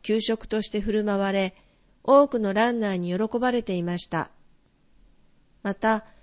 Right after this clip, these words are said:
コース内にあるトンネルには、市内の小中学生や地元企業からの応援映像がプロジェクションマッピングで投影され、三十キロ以上を走ってきたランナーたちを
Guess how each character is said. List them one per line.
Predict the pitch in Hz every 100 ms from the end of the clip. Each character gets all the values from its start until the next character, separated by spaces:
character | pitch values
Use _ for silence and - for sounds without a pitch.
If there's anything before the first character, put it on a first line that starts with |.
| _ _
コ | - 226
ー | 269
ス | -
内 | 285 254 233
に | 208
あ | 202
る | 190
ト | 196 208
ン | 214
ネ | 220
ル | 233
に | 233
は、 | 202 180 170 - _ _ _ _
市 | - 262
内 | 277 262
の | 214
小 | 180 214 233
中 | 254 254
学 | 247 254
生 | - 214 196
や | 175 170 165 _ _ _ _ _
地 | - 202
元 | 233 247 247
企 | 277 262
業 | 254
か | 240 190
ら | 180
の | 160 180
応 | 233 269
援 | 269 269 262
映 | 247
像 | 208 190
が | 165 165 160 - - - - _ _
プ | 185
ロ | 226
ジ | 247
ェ | 247
ク | -
シ | 254
ョ | 254
ン | 247
マ | 254
ッ |
ピ | - 226
ン | 220
グ | 185
で | 165
投 | - 190
影 | 196 196
さ | 196 196
れ、 | 190 185 - _ _ - _ _ _
三 | - 220 254
十 | 262 277
キ | - 277
ロ | 277
以 | 285
上 | 262 214
を |
走 | 190 202 -
っ | -
て | 254
き |
た | - 202
ラ | 214 247
ン |
ナ | 240 214
ー |
た | 185 170
ち | -
を | 160 160